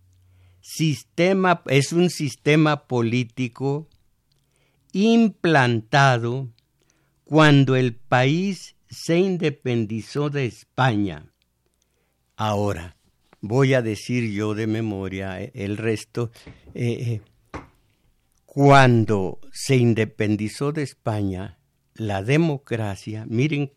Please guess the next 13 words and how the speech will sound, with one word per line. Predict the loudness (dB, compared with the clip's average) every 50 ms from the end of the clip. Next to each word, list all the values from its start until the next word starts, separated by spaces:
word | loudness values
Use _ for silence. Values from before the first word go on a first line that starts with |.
| _
cómo, | _ -6 -4 -4 -4 -4 -8 -10
lo | -14 -16 -12 -10 -6 -6 -6 -6 -8 _
que | -12 -12 -12
fue | -8 -4 -2 0 0 0 -2 -6 _ _ _ _ _
y | 0 2 2
lo | 2 2 0 -2 -4
que | -6 -4 -2 -2 -2
es | -4 -4 -8
actualmente. | -10 -10 -10 _ -10 -8 -6 -6 -6 -6 -6 -6 -6 -8 -10 -12 -14 -14 -16 -16 _ _ _ _ _ _ _ _ _ _ _ _ _ _
Es | -2 -2 -2 0
un | 0 0 0 0
sistema | -2 -6 -10 -10 -8 _ -2 0 2 2 0 -2 -4 _
político | -6 -4 -4 -4 -4 -6 -6 -8 -10 -10 -6 -6 -6 -6 -6